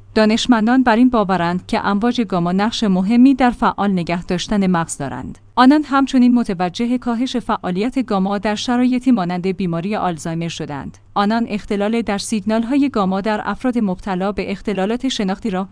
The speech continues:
مشاهده کردند و به این مورد اشاره دارد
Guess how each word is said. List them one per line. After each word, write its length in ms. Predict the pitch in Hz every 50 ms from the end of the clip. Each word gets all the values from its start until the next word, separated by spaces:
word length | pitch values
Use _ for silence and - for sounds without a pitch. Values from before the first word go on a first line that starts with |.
| -
مشاهده 480 | 196 190 196 - 214 190 175 180 160 170
کردند 500 | - - 156 143 - 143 135 127 - - _ -
و 80 | 208
به 80 | 190 214
این 240 | 214 - 240 233 233
مورد 300 | 233 226 220 214 214 214 -
اشاره 400 | - 208 - - 240 220 214 208
دارد 360 | 196 180 170 175 180 185